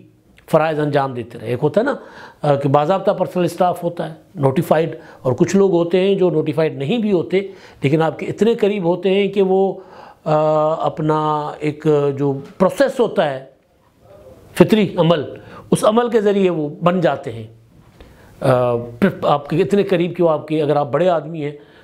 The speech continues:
तो वो आपके सारे काम, आपके मामलात, किसका फ़ोन आया, किसका गया, आ, किसके साथ मीटिंग करनी है, किसके साथ नहीं करनी, किसके, किसको क्या कहना है, तो ये सारे मामलात वो देख रहे होते हैं। तो वो वाले लोग भी अब कहना शुरू हो गए हैं कि जी इमरान खान साहब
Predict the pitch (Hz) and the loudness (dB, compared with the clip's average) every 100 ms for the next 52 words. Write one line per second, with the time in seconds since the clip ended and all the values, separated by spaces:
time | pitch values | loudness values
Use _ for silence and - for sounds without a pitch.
0 | _ - 143 139 135 147 - 151 156 156 | _ -2 2 2 0 -4 0 2 0 -2
1 | 147 143 139 135 151 135 135 139 135 - | -4 -2 -2 -4 -4 -2 -2 -2 -4 -6
2 | 131 147 127 139 127 131 131 151 - 131 | -8 -6 -4 -4 -2 0 -2 -6 -4 -2
3 | 120 127 120 - - - - - 139 127 | 0 -2 -2 -8 -20 -18 -16 -4 0 0
4 | 127 - 139 143 127 131 131 127 131 127 | 0 0 0 0 -2 -2 -2 -2 0 0
5 | 131 123 123 - 123 127 120 131 131 120 | 0 -2 -4 -4 -2 -2 -2 -6 -2 -2
6 | 131 120 - - - 156 - 151 143 139 | -2 -4 -8 -20 -2 -2 2 0 0 -4
7 | - 143 156 135 151 139 139 131 127 - | -2 2 2 2 0 2 0 0 -4 -10
8 | - - - - - - 160 226 214 196 | -20 -20 -20 -20 -12 2 4 4 2 0
9 | 175 160 151 139 127 104 98 - - - | 0 0 0 -2 -6 -8 -10 -10 -12 -12
10 | - - 139 131 247 269 262 240 226 208 | -14 -6 4 6 8 6 2 2 2 0
11 | 175 180 165 151 151 127 120 - - - | 2 2 2 -2 -6 -10 -10 -14 -20 -20
12 | - - - - - - - 175 190 185 | -20 -20 -20 -20 -20 -18 2 4 4 2
13 | 156 151 202 175 185 185 175 170 165 | 2 2 0 0 -2 0 0 0 -2